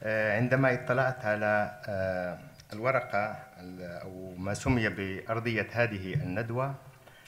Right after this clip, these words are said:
كانت هناك عدة أسئلة مطروحة،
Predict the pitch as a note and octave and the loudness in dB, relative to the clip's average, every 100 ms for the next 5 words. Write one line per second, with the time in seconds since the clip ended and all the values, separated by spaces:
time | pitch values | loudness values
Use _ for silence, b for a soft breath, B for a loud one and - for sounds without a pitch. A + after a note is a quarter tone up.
0 | B - C3+ C3 A#2+ C#3+ D3 A#2 C3+ A#2+ | B 0 2 2 4 2 4 0 0 0
1 | A#2 - D3+ - A2+ G#2+ A2 A#2 A2 - | -4 -2 -6 -4 0 2 2 0 -2 -2
2 | F#2 | -10